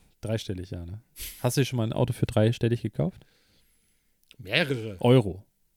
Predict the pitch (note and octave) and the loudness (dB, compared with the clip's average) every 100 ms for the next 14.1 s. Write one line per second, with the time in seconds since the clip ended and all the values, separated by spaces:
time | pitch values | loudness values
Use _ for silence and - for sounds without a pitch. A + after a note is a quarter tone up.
0 | _ - G#2+ F#2+ E2 - _ _ _ _ | _ -4 -2 -2 -6 -10 _ _ _ _
1 | _ _ G3 C4+ F3 A2+ - _ _ _ | _ _ 0 0 0 -6 -12 _ _ _
2 | _ C#3+ C4+ A#3+ G2 _ _ - - - | _ -6 -4 -6 -12 _ _ -20 -20 -6
3 | D3 E3+ - G3 G3+ E3 D#3+ D3+ D3+ - | -4 -4 -4 -6 -6 -6 -6 -6 -10 -16
4 | _ _ _ _ _ _ D3 D3 D3 D#3 | _ _ _ _ _ _ -6 -4 -2 -2
5 | F#3 F3 D#3 F3 - D#3+ B2 - _ _ | 0 -2 -4 -4 -6 -6 -8 -12 _ _
6 | D3+ D3+ D3+ - - C#3+ D3 C#3 B2+ G2+ | 4 4 2 -6 -4 0 0 0 -4 -8
7 | A#2 G2+ A#2+ C3 A2+ A2 G#2+ A2 G#2+ - | -10 -10 -10 -8 -8 -8 -8 -8 -8 -4
8 | F3 G#3 F#3+ F#3 F3+ B2+ G#2 F#2 - G#2 | -4 -4 -4 -2 -2 -4 -4 -8 -12 -14
9 | - D#3 - - - _ _ - - - | -10 -8 -6 -6 -8 _ _ -20 -20 -16
10 | - A2+ - G3+ - D3 F3 C#4+ D3+ D3 | -12 0 2 2 0 2 2 2 0 0
11 | B2+ - - F#2+ G2+ - - - - D#3 | -4 -4 -4 -4 -8 -10 -10 -10 -2 0
12 | E3 E3 - B2 D#3 - C#3 E3+ D3+ B2+ | 2 -2 -4 -2 -2 -2 -2 -2 0 2
13 | G#3+ F3+ D3+ - D#3+ A#2 B2+ C#3+ B2+ A#2+ | 2 2 -2 2 2 4 4 4 2 -4